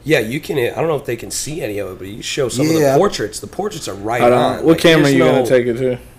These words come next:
Speaker 2: Uh,
Speaker 1: I think there's only two people that can
Speaker 2: take
Speaker 1: do
Speaker 2: this.
Speaker 1: portraits in this
Speaker 2: Yeah.
Speaker 1: town. It's me and Chad, um, Chad Dingler.
Speaker 2: See it?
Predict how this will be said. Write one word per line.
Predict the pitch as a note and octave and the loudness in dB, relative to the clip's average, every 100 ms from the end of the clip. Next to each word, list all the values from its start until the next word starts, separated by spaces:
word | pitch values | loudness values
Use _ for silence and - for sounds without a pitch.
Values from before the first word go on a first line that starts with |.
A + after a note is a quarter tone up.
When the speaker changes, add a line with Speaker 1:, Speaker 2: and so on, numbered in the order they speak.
| - - - - | -20 -20 -20 -16
Speaker 2:
Uh, | G#2 A#2+ B2+ C3 C3 | -8 -4 -2 0 0
Speaker 1:
I | D#3+ | 2
think | A#3+ | 2
there's | A#3+ G#3+ | 2 2
only | G#3 E3+ | 2 2
two | - G#3 | -2 -6
people | G#3 G3+ E3+ | -4 -2 0
that | C#3+ | 0
can | C#3 | -2
Speaker 2:
take | B2+ | -4
Speaker 1:
do | A2 | -2
Speaker 2:
this. | C3 | 0
Speaker 1:
portraits | D#3+ C#3+ A#2+ | 0 -2 -4
in | C#3 C3 | -4 -4
this | A#2 | -6
Speaker 2:
Yeah. | - | -4
Speaker 1:
town. | C3+ B2 G#2 | -4 -2 -4
It's | G2+ B2 | -8 -10
me | C#3 | -6
and | B2+ | -6
Chad, | - - C3 B2+ C3 C3 | -6 -8 -6 -4 -4 -4
um, | B2+ A#2 A2+ G#2 G2+ - | -6 -6 -6 -8 -10 -16
Chad | - C#3+ C#3+ | -6 -6 0
Dingler. | G#3 D3+ | 0 0
Speaker 2:
See | - B2 | -4 -10
it? | C#3+ | -12